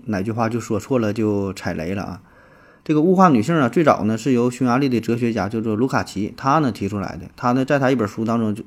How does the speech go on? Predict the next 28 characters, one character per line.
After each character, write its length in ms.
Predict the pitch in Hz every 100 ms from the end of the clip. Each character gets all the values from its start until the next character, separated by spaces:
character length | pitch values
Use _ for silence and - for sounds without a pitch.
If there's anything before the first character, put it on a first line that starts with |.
| -
叫 180 | - 107
做 160 | 110 107
《历 140 | 160
史 280 | 143 - 107
与 240 | 104 104 101
阶 180 | 135
级 120 | 123 131
意 120 | 160
识》 140 | 101
啊， 140 | 82 92
在 120 | 127
这 100 | 131
里 100 | 127
边 140 | 107 110
他 100 | 107
就 100 | 117
提 220 | - 131
出 160 | 135
了 200 | 95 90 - - - - _ -
资 140 | 156
本 160 | 143 135
主 140 | 104
义 60 | 104
带 120 | 120
来 140 | 98
的 80 | 98
物 120 | 101
化。 360 | 104 - 95 -